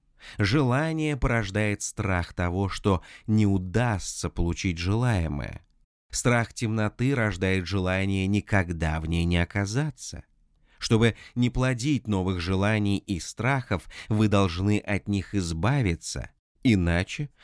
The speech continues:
они так и будут продолжать питать друг друга.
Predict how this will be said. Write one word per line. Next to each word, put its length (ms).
они 280
так 240
и 20
будут 440
продолжать 520
питать 640
друг 240
друга. 420